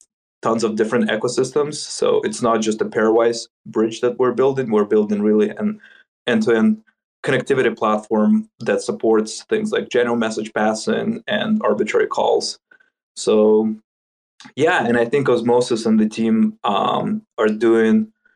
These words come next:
one of the best jobs, I think, building a dex that's, you know, optimized with user experience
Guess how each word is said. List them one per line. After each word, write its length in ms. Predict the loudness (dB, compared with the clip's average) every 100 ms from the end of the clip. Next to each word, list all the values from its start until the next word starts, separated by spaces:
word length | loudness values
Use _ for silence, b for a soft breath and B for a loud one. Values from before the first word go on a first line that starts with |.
| _ _ _
one 140 | -2 0
of 100 | 0
the 60 |
best 360 | -2 0 0 0
jobs, 440 | 0 0 -2 -8 -10
I 100 | -8
think, 320 | -6 -4 -2
building 380 | 0 2 2 2
a 100 | 0
dex 520 | -2 -2 -2 -8 -14 -16
that's, 560 | -4 -2 -2 -8 -16 -8
you 80 | -6
know, 180 | -6 -6
optimized 640 | -6 -4 0 2 2 0 -2
with 160 | -4 0
user 240 | 0 2
experience 720 | 0 0 2 2 0 -2